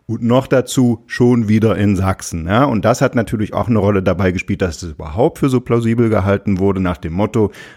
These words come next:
naja, Sachsen, die kennen wir ja, die A-F-D-Umfragewerte kennen wir ja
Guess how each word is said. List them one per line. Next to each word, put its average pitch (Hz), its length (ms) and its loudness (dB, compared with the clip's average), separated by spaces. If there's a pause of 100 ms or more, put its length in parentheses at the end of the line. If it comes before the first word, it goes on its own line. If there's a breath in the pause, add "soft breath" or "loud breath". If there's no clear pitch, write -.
naja, 98 260 0
Sachsen, 104 340 -2
die 98 80 -4
kennen 110 200 2
wir 110 100 2
ja, 104 260 2
die 98 140 -2
A-F-D-Umfragewerte 104 1040 -2
kennen 95 220 -6
wir 92 120 -4
ja 95 300 -2